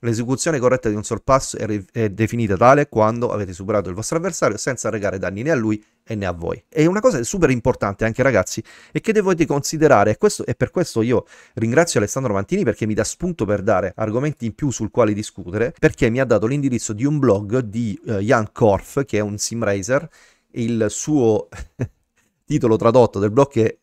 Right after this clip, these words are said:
blog è Fai schifo nelle corse, fai schifo nel sim racing, giusto per farvi capire.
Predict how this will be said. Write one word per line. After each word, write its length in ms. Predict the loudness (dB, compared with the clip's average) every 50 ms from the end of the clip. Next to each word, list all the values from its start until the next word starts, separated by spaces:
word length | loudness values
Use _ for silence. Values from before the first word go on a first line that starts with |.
| -16
blog 380 | -10 0 4 6 6 6 6 4
è 120 | 0 0
Fai 360 | -2 -2 0 2 2 2 2
schifo 400 | 0 -2 -4 -4 -8 -6 -4 -4
nelle 320 | -4 -2 -2 -2 -2 -4 -4
corse, 520 | -6 -8 -8 -10 -12 -14 -12 -10 -12 -12 -8
fai 140 | -6 -4 -4
schifo 260 | -4 -2 -4 -2 0 0
nel 160 | -2 -2 -4
sim 240 | -4 -6 -6 -6 -6
racing, 520 | -6 -6 -8 -8 -12 -14 -14 -16 -18 -18
giusto 280 | -12 -12 -10 -8 -4 -6
per 100 | -6 -4
farvi 280 | -4 -4 -2 -2 -2
capire. 340 | -2 -2 -4 -4 -6 -6 -8